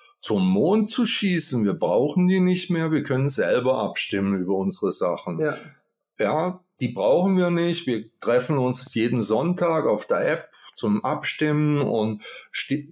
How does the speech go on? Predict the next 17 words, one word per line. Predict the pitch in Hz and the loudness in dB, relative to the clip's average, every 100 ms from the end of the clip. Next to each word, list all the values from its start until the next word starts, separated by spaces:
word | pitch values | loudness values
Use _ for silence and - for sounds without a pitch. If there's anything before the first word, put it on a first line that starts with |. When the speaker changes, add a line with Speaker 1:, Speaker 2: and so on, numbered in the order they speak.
| - | -10
Speaker 1:
jeder | 117 135 175 165 | -2 0 2 0
kann | 165 143 139 | -2 -2 0
da | 135 | 2
was | 123 113 | 2 0
vorschlagen, | - 180 185 175 160 147 151 147 | -2 0 0 0 0 0 0 0
ein | 113 | -2
Thema | 107 139 156 151 147 | -2 -2 0 0 0
vorschlagen | 135 143 143 143 127 127 127 131 127 | 0 2 2 2 0 2 2 0 -2
und, | 113 101 107 104 _ - - | -2 -4 -6 -10 _ -16 -2
ja, | 107 160 160 - - 113 | 0 0 -2 -2 0 0
also | - 139 | 0 -2
es | - | -4
kann | 160 160 | -4 -2
alles | 131 180 170 | 0 0 -2
transparent | - 127 135 135 123 117 139 175 180 | -4 -4 -4 -4 -2 2 2 2 2
und | 143 110 | 0 0
basisch, | 113 151 160 156 - | 0 -2 -4 -6 -10